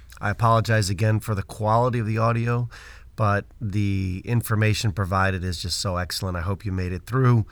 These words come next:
Either way, it is always great to have you on the Doctor M's Women and Children First podcast. Thank you so much for your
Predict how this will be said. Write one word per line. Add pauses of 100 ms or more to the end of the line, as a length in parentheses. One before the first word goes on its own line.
(720)
Either
way, (100)
it
is
always
great
to
have
you
on
the
Doctor
M's
Women
and
Children
First
podcast.
Thank
you
so
much
for
your